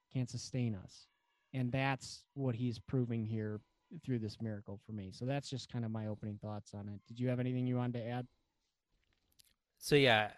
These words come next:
Speaker 2: I, I think I share your general sentiment about the miracle.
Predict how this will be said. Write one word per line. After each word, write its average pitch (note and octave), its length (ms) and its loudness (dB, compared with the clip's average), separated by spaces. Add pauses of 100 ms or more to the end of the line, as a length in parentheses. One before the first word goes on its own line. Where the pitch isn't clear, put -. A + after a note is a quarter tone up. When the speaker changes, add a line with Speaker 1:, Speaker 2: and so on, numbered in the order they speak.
Speaker 2:
I, C3 260 4
I C#3 40 8
think D3 180 4
I B2 240 10
share A2+ 400 4
your G2+ 600 0
general G#2+ 300 0
sentiment G#2 460 -2
about G2 380 0
the G2 220 -2
miracle. G2+ 640 -2